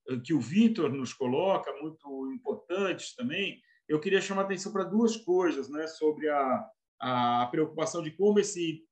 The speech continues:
importantíssimo conhecimento indígena tá sendo, de alguma maneira, registrado, documentado e como a universidade tem apoiado.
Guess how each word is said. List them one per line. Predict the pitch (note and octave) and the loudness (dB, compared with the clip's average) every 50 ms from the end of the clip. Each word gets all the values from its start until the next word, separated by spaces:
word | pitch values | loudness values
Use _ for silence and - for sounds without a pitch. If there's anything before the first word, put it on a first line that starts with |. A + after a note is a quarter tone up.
| _ _ _ _ _ _ _ - _ _ _ _ _ - | _ _ _ _ _ _ _ -20 _ _ _ _ _ -8
importantíssimo | F3 D#3+ D3 F3 E3+ D3+ D#3 F3 D#3 D3+ - - G#3 G#3+ G#3+ - F#3+ F3+ - | -8 -6 0 0 0 0 2 0 -2 -2 -2 2 2 2 2 2 -4 -6 -4
conhecimento | - E3+ D#3+ D#3 D3+ - D#3+ D3+ C#3+ C#3+ C#3 - C#3+ | -4 -4 -2 -2 -4 -6 -6 -6 -4 -4 -6 -6 -8
indígena | C#3 B2+ A#2 C3+ D#3+ E3+ D#3+ D#3 E3 D#3+ D3+ - - _ _ _ _ _ _ | -8 -8 -8 -6 -6 -6 -6 -6 -6 -8 -8 -10 -12 _ _ _ _ _ _
tá | - D#3 C#3+ C#3+ | -2 0 0 0
sendo, | - - - D3+ D3 D#3 D#3 D3 C#3+ C#3+ | 0 -2 -2 -2 0 0 0 0 -2 -4
de | B2+ B2+ | -2 0
alguma | C#3+ C#3 C#3 C#3+ C#3+ | 0 0 0 0 -4
maneira, | C#3+ C#3 C#3 C#3+ C#3 B2+ | 0 4 4 4 4 4
registrado, | A#2+ C#3+ C3+ A#2 A#2 G#2+ - - D3+ D#3 D#3+ D#3+ D#3 D3+ C#3+ C#3 B2+ | 0 0 -2 -2 -4 -10 -10 -8 -4 -2 0 2 2 2 0 -2 -4
documentado | B2+ C3+ A2 - D3 C#3 C3+ B2+ A2+ A2 C3+ C#3+ D3 D#3 E3 E3 D#3+ D3+ D3+ - _ _ _ - | -6 -6 -6 -6 -8 -6 -4 -4 -4 -4 -2 -2 0 0 0 0 -2 -4 -6 -6 _ _ _ -12
e | C#3+ | -10
como | C3+ C#3+ D#3+ D3+ D#3 | -6 -4 -2 -2 -2
a | D#3+ | -4
universidade | D#3+ D3+ D#3 D3+ D3+ - - D3+ D3 D3 D3 - | -4 -4 -4 -6 -6 -4 -4 -2 -2 -4 -4 -6
tem | - D#3 D3+ D#3 D3+ D3 | -6 -4 -4 -2 -4 -4
apoiado. | D3 D3 - F3+ E3+ C3+ A2+ G#2+ - | -4 -4 -4 -2 0 0 0 -2 -4